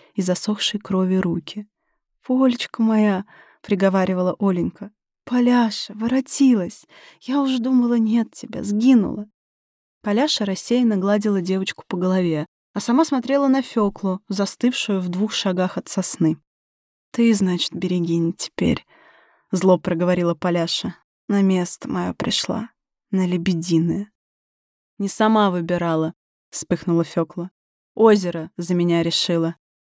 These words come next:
Жениха моего забрать удумала". Не слушая ее, шипела Поляша. "Коли я в лесу сыночка из болота выручаю, так можно Лебедицей стать, невестой любимой?"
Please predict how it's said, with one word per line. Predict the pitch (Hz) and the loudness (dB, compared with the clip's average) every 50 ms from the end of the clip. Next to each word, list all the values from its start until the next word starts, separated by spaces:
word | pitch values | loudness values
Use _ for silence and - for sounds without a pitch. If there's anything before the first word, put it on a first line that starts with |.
| _ - | _ -8
Жениха | 190 - 214 208 196 190 190 - - 208 202 208 214 | -4 0 0 2 2 0 -2 -4 -4 0 2 2 4
моего | 220 214 202 196 185 190 185 | 2 2 0 0 -2 -2 -2
забрать | 185 185 185 185 180 185 185 180 170 - - | -2 -2 -2 0 2 2 2 0 0 -2 -2
удумала". | 175 170 165 170 170 165 160 156 151 156 - - _ _ _ _ _ _ _ _ _ _ _ | -2 0 0 2 2 2 0 0 -2 -4 -6 -10 _ _ _ _ _ _ _ _ _ _ _
Не | 190 180 | -4 -4
слушая | 175 - - 190 196 - - - 175 | -4 -2 -2 0 2 2 0 0 -2
ее, | 170 170 170 175 170 190 202 | -4 -4 -4 -2 -2 -2 -2
шипела | 185 - - 175 151 - 180 170 165 | -2 -4 -6 -6 -4 -2 0 0 -2
Поляша. | 156 - 170 175 175 170 165 160 - - - 202 - _ _ _ _ _ _ _ _ _ _ _ _ _ | -2 -2 0 0 2 0 0 -2 -4 -6 -8 -10 -12 _ _ _ _ _ _ _ _ _ _ _ _ _
"Коли | - 185 196 214 220 | -4 -2 0 0 2
я | 220 220 220 226 220 214 | 2 2 2 2 2 2
в | 208 | 2
лесу | 214 226 214 - - 233 240 | 0 -2 -4 -4 -4 -4 -4
сыночка | 226 - 233 220 208 214 220 220 - - - 226 | -2 0 0 2 2 2 2 0 -2 -4 -2 -2
из | 208 202 | -2 0
болота | 196 208 208 208 202 202 208 208 - 202 | 2 2 4 4 4 2 0 0 -2 -2
выручаю, | 202 202 202 202 196 202 - - 220 202 202 202 190 185 - - - - - - _ | -2 -2 0 0 -2 -2 -2 -2 0 0 2 0 0 -2 -4 -8 -16 -20 -20 -20 _
так | - 208 202 - | -8 -2 2 2
можно | 233 254 262 262 233 240 240 | 4 4 4 2 2 2 2
Лебедицей | 233 226 220 196 214 220 196 220 269 302 - - - 262 247 | 2 0 -2 -2 -4 -2 0 2 2 2 0 0 -2 -2 -2
стать, | - - - 202 185 175 - - _ _ _ _ | -2 -2 -2 -2 -2 -4 -6 -14 _ _ _ _
невестой | - 202 202 202 202 220 262 294 - - - 311 | -2 0 0 2 2 2 2 0 0 0 0 2
любимой?" | 285 285 269 220 226 220 202 180 170 170 202 - | 2 2 2 2 2 0 0 0 0 -2 -4 -8